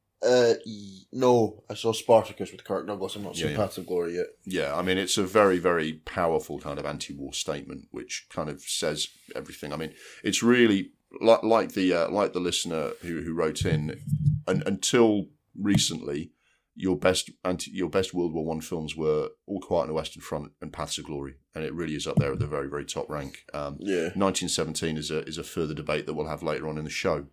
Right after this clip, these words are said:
Speaker 2: Now, what I also like to do each month, uh, which I did last year for the Carpenter films, and I'm gonna continue this year for the Kubrick films, is to provide an impromptu top ten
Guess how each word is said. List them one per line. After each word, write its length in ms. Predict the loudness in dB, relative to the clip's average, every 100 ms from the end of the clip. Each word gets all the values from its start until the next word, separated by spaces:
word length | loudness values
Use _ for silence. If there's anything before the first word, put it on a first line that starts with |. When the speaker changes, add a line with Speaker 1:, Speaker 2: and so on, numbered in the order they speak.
| -4
Speaker 2:
Now, 80 | 0
what 80 | 0
I 40 |
also 180 | 0 0
like 140 | 0
to 100 | 0
do 120 | -2
each 220 | -2 -2 0
month, 480 | 0 0 -6 -10 -4
uh, 180 | -2 -2
which 160 | -4
I 40 | -4
did 160 | -4
last 280 | -4 -4 -4
year 100 | -6
for 80 | -6
the 100 | -6
Carpenter 460 | 0 0 0 -6
films, 340 | -4 -2 0 -2
and 80 | -2
I'm 80 |
gonna 140 | -2 -4
continue 540 | -6 -6 -4 -2 -2
this 240 | -2 -4 -2
year 160 | -4
for 120 | -4
the 100 | -12
Kubrick 480 | -12 -4 -4 -4 -8
films, 360 | -4 -2 -2 -4
is 80 | -8
to 100 | -8
provide 280 | -2 -2
an 100 | 0
impromptu 540 | -2 -2 -4 -4 -6 -8
top 320 | -4 -6 -6
ten 360 | -2 0 0